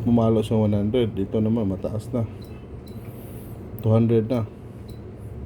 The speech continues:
Ano? Two fifty na nga eh. Hmm.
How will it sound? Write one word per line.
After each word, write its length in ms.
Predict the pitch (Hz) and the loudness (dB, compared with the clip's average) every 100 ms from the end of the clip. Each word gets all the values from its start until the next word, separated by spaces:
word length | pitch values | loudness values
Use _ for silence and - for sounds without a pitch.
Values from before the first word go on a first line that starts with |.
| - - | -10 -6
Ano? 160 | 104 - - - - - - - - - - - - | -6 -6 -10 -8 -8 -8 -8 -8 -10 -10 -10 -10 -8
Two 80 | 101 | -2
fifty 400 | 101 101 - 110 | 0 0 4 4
na 60 | 110 | 4
nga 120 | 113 | 2
eh. 80 | 85 - - - - - - - - - - - - - - - - - - - | -2 -8 -14 -14 -14 -14 -14 -14 -14 -14 -14 -12 -12 -12 -12 -14 -12 -12 -12 -10
Hmm. 280 | - 107 98 | -4 -4 -4